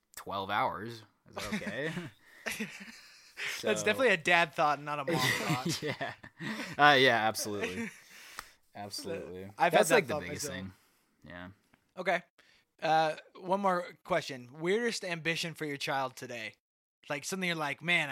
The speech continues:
Speaker 2: I, I really hope he does this when he's
Speaker 1: Mm, that's a
Speaker 2: older."
Speaker 1: good
Speaker 2: Or
Speaker 1: question.
Speaker 2: like, "Man, this would be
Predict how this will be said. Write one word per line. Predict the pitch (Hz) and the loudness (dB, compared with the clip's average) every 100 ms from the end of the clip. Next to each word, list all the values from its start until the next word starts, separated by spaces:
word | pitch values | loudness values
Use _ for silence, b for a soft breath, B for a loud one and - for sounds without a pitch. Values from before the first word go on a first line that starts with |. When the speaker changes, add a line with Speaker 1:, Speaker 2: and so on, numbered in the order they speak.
| 127 | -4
Speaker 2:
I, | 165 | -2
I | |
really | 185 226 277 254 220 | -2 0 4 4 4
hope | 190 196 175 - - B B | 6 4 4 -4 -10 B B
he | B 180 | B -2
does | 175 147 | -2 -2
this | 151 147 127 - - _ - | -4 -4 -6 -10 -14 _ -10
when | 151 | -8
he's | 143 104 | -6 -6
Speaker 1:
Mm, | |
that's | 101 107 | -6 -8
a | |
Speaker 2:
older." | 104 | -10
Speaker 1:
good | 92 | -10
Speaker 2:
Or | - | -8
Speaker 1:
question. | 90 151 143 | -4 -2 -4
Speaker 2:
like, | 139 135 131 - B B B B - | -6 -6 -8 -16 B B B B 2
"Man, | 202 170 131 120 156 | 4 4 0 -10 -10
this | 247 220 | -6 -4
would | |
be | 175 | -4